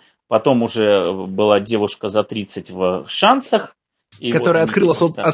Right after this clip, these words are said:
Speaker 2: от-, которая открыла один успешный ресторан и переживает, э, что не справится открыть второй в одиночку.
Speaker 1: Да,
Speaker 2: Ага, ага.
Speaker 1: да,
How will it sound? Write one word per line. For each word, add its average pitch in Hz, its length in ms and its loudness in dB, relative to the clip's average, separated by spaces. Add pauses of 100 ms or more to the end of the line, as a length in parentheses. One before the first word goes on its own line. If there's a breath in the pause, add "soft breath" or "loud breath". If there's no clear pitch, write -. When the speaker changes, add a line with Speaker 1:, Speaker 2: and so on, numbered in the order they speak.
(140)
Speaker 2:
от-, 160 60 -2
которая 190 320 2
открыла 185 360 0
один 180 220 2
успешный 180 400 0
ресторан 165 420 0
и 143 40 -6
переживает, 151 640 0
э, 123 260 -8
что - 180 -6
не 147 100 2
справится 143 380 2
открыть 131 300 0
второй 131 320 2
в 117 40 0
одиночку. 117 560 0
Speaker 1:
Да, 123 360 4
Speaker 2:
Ага, 120 160 -2
ага. 120 180 -8
Speaker 1:
да, 117 220 4